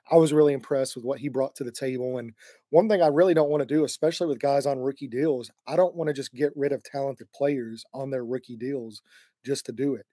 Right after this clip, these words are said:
And let's not forget, we drafted two really strong tight ends last season, which one of the guys, you know, obviously the unfortunate injury, uh, to Alec O-, or to, uh, Ogletree. Um,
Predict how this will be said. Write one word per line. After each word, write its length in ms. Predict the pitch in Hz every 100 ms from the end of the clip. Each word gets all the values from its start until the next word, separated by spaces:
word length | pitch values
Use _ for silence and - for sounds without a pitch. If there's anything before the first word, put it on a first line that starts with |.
| _ - _ -
And 180 | 147 135
let's 160 | 151 175
not 160 | 160
forget, 320 | 143 139 143
we 100 | 123
drafted 420 | 131 143 143 123 -
two 420 | 170 160 143 127 _ _ _ _ 113
really 340 | 117 165 151
strong 440 | - 147 147 143
tight 280 | 123 143 135
ends 460 | 135 127 123 - - -
last 280 | 131 131 -
season, 280 | 151 127
which 180 | 120 -
one 140 | 131 147
of 40 |
the 80 | 131
guys, 400 | 127 123 120 117
you 80 | 127
know, 80 |
obviously 560 | 127 135 131 - 131 120 _ - _ _
the 80 | 147
unfortunate 500 | 135 151 151 143 131
injury, 560 | 143 143 131 131 123 117 _
uh, 200 | 147 131 113
to 80 | 135
Alec 260 | 131 127 139
O-, 200 | 143 156
or 340 | 139 123 120 147
to, 240 | - 135 117
uh, 280 | 110 -
Ogletree. 520 | 156 160 - 127 120 120 _ - _ _ -
Um, 380 | 123 120 110